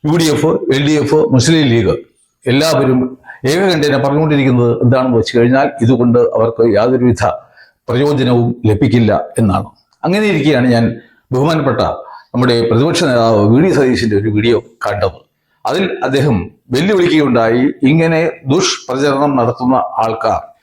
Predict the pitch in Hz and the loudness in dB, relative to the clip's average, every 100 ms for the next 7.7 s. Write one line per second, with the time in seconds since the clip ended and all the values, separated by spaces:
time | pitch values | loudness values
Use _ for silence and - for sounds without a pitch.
0 | _ 151 180 226 214 160 131 127 127 - | _ -4 -2 0 0 0 0 0 -2 -2
1 | 120 120 123 123 - 113 123 117 - - | -2 0 0 -2 -2 -2 0 -2 -4 -4
2 | 110 131 127 113 - 113 123 117 - - | 0 2 0 -2 -4 0 0 0 0 -2
3 | 110 117 127 107 117 123 104 104 101 101 | 0 0 2 2 0 0 -2 0 0 -2
4 | - 107 85 - _ - - - - _ | -6 -4 -4 -6 _ -16 -14 -12 -14 _
5 | - 156 196 170 196 185 165 156 160 151 | -4 0 0 0 0 0 0 0 2 2
6 | 147 135 127 - - 123 139 131 131 139 | 2 2 0 -4 -2 0 2 2 2 2
7 | 165 123 151 135 131 131 117 | 2 2 2 2 2 2 2